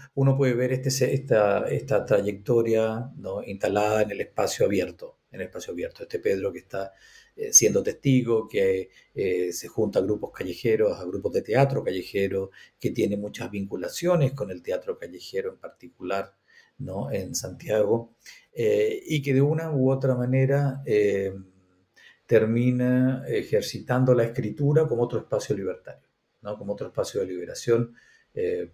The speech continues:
estoy pensando en el, en el lib-, en el concurso, ¿no? de cuentos de la Javiera Carrera,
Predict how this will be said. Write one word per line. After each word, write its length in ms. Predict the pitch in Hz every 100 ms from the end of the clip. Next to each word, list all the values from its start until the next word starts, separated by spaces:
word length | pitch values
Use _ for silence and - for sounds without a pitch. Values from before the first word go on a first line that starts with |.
| _
estoy 280 | 127 113
pensando 560 | 104 101 - 104 104 104
en 80 | 98
el, 380 | 90 87 85 -
en 180 | - 87
el 160 | 87 90
lib-, 300 | 95 95 95
en 100 | 87
el 120 | 85
concurso, 840 | 92 90 104 - 107 92 87 87
¿no? 220 | 98 98
de 380 | 92 90 87 -
cuentos 480 | _ 98 98 - 95
de 320 | 95 87 87
la 120 | 87 90
Javiera 360 | - 95 92
Carrera, 720 | 92 113 147 147 127 113 107